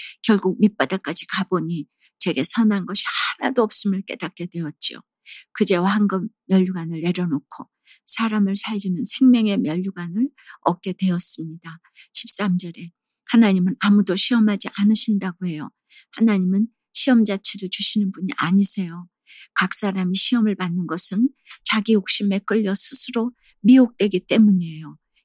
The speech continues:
욕심이 무엇입니까? 악에 대한 열망이에요. 여러분, 인간은 백 프로 죄인이거든요. 그래서 그것이 아무리 하나님을 대적하는 것이라고 해도 자기가 원하는 것은 꼭 갖고자 합니다.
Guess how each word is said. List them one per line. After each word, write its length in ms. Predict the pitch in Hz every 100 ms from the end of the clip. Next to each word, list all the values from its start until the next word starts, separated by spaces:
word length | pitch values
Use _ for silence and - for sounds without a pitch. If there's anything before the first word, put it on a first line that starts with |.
| -
욕심이 400 | 208 - 202 180
무엇입니까? 880 | 170 180 180 - 170 160 - 196 262 - _ _
악에 260 | - 226 233
대한 320 | 214 208 202
열망이에요. 840 | 165 196 226 214 175 147 151 175 160 _ - _
여러분, 340 | 196 196 190 -
인간은 420 | 208 208 214 208 208
백 180 | 208 -
프로 180 | - 190
죄인이거든요. 1000 | - 185 185 180 165 160 160 170 262 - _ - - -
그래서 420 | - 190 180 165 -
그것이 360 | - 190 196 -
아무리 300 | 220 226 240
하나님을 600 | 220 262 247 220 208 247 - - - -
대적하는 640 | 214 233 254 - 247 214
것이라고 580 | 190 190 - 170 143 156
해도 400 | 175 247 233 - _ _ _ _
자기가 460 | - 180 180 180 175
원하는 500 | 143 190 190 170 143
것은 360 | - - - - _ _ _ -
꼭 240 | - 339
갖고자 480 | - 190 - 202 196
합니다. 540 | 208 226 220 156 165